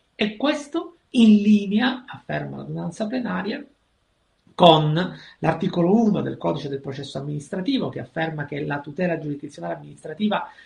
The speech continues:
deve essere piena ed effettiva, secondo i principi della Costituzione e del diritto europeo, quindi senza distinguere diritti e interessi.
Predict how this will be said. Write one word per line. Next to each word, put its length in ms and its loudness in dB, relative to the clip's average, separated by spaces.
deve 140 2
essere 280 -2
piena 920 4
ed 160 -8
effettiva, 680 -2
secondo 360 -6
i 20 -6
principi 400 -10
della 160 -8
Costituzione 880 -8
e 80 -18
del 140 -8
diritto 360 -14
europeo, 680 2
quindi 360 -2
senza 280 -10
distinguere 560 -6
diritti 360 -6
e 40 -4
interessi. 600 -4